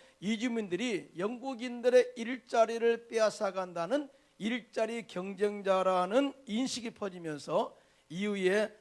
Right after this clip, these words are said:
난민 포용 정책에 대한 비판적 인식이 확산되면서 결국은 영국 국민들이 국민투표를 통해서 이유 탈퇴라는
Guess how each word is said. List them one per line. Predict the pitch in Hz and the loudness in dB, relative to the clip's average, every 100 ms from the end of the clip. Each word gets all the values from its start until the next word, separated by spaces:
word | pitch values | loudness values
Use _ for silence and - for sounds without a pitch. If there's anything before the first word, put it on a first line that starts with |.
| _ | _
난민 | - 156 208 220 214 214 | -6 -6 -4 -8 -8 -10
포용 | 196 190 185 | -8 -6 -6
정책에 | 170 156 - 160 196 | -8 -10 -8 -4 -4
대한 | 160 156 156 151 | -2 -4 -4 -6
비판적 | 208 214 - 240 233 - 247 254 - _ _ - | -8 -8 -6 -6 -6 2 2 2 -10 _ _ -2
인식이 | 220 277 254 233 240 | 0 0 -2 -4 -2
확산되면서 | 214 165 220 202 185 170 160 - 233 175 117 - | -2 -2 -4 -6 -6 -6 -6 0 2 2 -2 -4
결국은 | 180 254 285 220 175 254 - _ _ | -2 0 0 -2 -4 -10 -16 _ _
영국 | 160 170 185 | -6 -4 -6
국민들이 | - 165 151 165 208 123 - _ _ | -6 -6 -6 -4 -4 -4 -12 _ _
국민투표를 | 180 160 170 156 - 151 143 | -14 -8 -8 -8 -8 -8 -8
통해서 | 156 147 131 196 208 - _ _ - | -10 -8 -4 -2 -2 -8 _ _ -10
이유 | 170 156 143 | -6 -6 -10
탈퇴라는 | - 196 190 185 165 151 214 208 | -8 -8 -6 -4 -2 -2 -6 -8